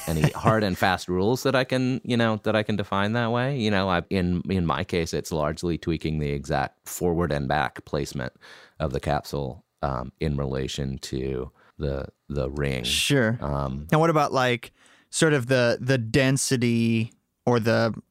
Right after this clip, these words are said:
Speaker 2: I don't really know how to describe the f-
Speaker 1: Of the screening?
Speaker 2: Yes.
Speaker 1: Yeah.
Speaker 2: Is that,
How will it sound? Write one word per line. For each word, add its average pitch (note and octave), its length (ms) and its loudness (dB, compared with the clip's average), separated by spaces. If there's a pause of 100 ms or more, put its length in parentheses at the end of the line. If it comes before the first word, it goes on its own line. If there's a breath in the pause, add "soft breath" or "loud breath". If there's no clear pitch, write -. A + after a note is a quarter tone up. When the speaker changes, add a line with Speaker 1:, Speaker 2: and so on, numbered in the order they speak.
(120)
Speaker 2:
I G2 160 0
don't A#2+ 140 4
really A2+ 200 4
know A2+ 120 4
how A#2 80 2
to A2+ 80 2
describe A2 520 0
the A#2+ 80 0
f- - 160 -6 (160)
Speaker 1:
Of C3+ 160 2
the C3 140 4
screening? D#3+ 760 2
Speaker 2:
Yes. D3 800 2
Speaker 1:
Yeah. D3+ 520 4
Speaker 2:
Is D3 60 4
that, C#3 280 2